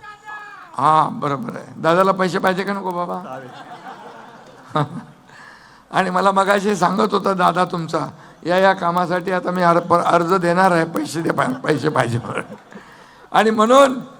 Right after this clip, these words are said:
मी आपल्याला एवढंच सांगतो, ज्या उमेदवारांच्या मागे महिला,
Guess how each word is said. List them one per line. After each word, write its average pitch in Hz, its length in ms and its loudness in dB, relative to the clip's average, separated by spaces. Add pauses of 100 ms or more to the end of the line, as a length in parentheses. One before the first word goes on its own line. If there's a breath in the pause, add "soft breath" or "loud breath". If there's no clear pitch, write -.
(400)
मी 220 160 0
आपल्याला 226 440 4
एवढंच 208 340 0
सांगतो, 170 580 -2 (580 soft breath)
ज्या 185 640 6
उमेदवारांच्या 165 800 0
मागे 147 760 -2 (640)
महिला, 139 680 2